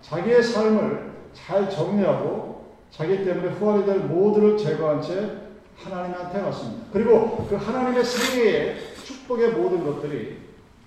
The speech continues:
그 아브라함과 맺었던 하나님의 약속 때문에 이삭에게로, 야곱에게로, 그리고 약속의 자손에게로 다 이어졌다는 사실. 그것이 축복입니다.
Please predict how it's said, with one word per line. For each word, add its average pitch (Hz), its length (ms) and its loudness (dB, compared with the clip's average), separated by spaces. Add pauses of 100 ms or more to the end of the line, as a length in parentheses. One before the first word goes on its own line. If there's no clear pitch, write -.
(140)
그 160 100 -8
아브라함과 196 840 2
맺었던 175 360 -6
하나님의 170 280 -6
약속 156 320 -6
때문에 156 560 -8 (160)
이삭에게로, 139 580 -6 (180)
야곱에게로, 143 480 -4 (360)
그리고 131 260 -10
약속의 147 340 -8
자손에게로 139 800 -4 (800)
다 117 380 -4 (320)
이어졌다는 127 640 -8
사실. - 280 -6 (920)
그것이 131 280 -12
축복입니다. 160 680 -8